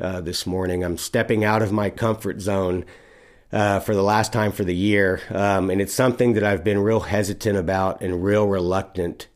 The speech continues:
to commit to. Um, over all of these years,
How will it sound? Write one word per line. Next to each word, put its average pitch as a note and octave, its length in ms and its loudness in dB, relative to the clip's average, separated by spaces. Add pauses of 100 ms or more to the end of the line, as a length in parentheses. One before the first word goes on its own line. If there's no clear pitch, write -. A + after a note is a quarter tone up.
(140)
to F#2+ 180 0
commit F2 440 -4
to. E2 340 -6 (580)
Um, F2+ 520 -2
over G#2+ 640 0 (100)
all B2 240 2
of A#2 120 2
these G#2 300 2
years, A2 540 2